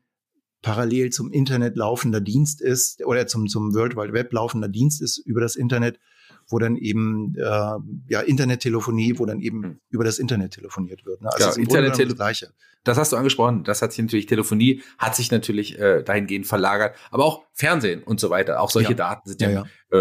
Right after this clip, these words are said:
Speaker 2: äh, sind ja auch mittlerweile auch eher hauptsächlich übers Internet abzurufen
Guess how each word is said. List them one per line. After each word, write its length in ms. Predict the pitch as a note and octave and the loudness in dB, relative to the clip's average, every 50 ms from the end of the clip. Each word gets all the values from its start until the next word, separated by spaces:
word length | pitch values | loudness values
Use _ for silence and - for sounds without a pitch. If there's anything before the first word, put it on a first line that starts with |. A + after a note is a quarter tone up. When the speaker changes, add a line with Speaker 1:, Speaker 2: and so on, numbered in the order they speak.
| F2+ | 4
Speaker 2:
äh, 80 | D#2+ D#2+ | 2 0
sind 180 | F2+ G2+ F#2 | -2 -2 0
ja 100 | G2+ F2+ | 2 2
auch 140 | D2+ E2+ F#2+ | 2 2 -2
mittlerweile 540 | G#2 F#2 G#2 G2+ F2 F2 F2+ F#2 F#2 F2 - - - | -4 -2 0 0 0 0 0 -2 -4 -6 -6 -4 -2
auch 240 | - - - - - - _ - | -2 -2 -2 -6 -12 -12 _ -2
eher 380 | G#2 G#2+ G2+ - - - - - | 0 2 4 4 2 2 2 0
hauptsächlich 360 | A#2+ A#2 - A#2 G2+ A2+ G#2 | 0 2 2 2 2 2 0
übers 200 | E2 G2+ - - | -2 0 0 2
Internet 420 | A#2 A2+ A2 F#2+ F2+ F#2+ F#2 - | 2 4 4 2 0 -2 -6 -6
abzurufen 720 | - - - - - G#2+ - - G#2 F#2+ - - A#2 G2+ | -8 -6 -2 0 2 2 2 2 0 -4 -4 -6 -8 -8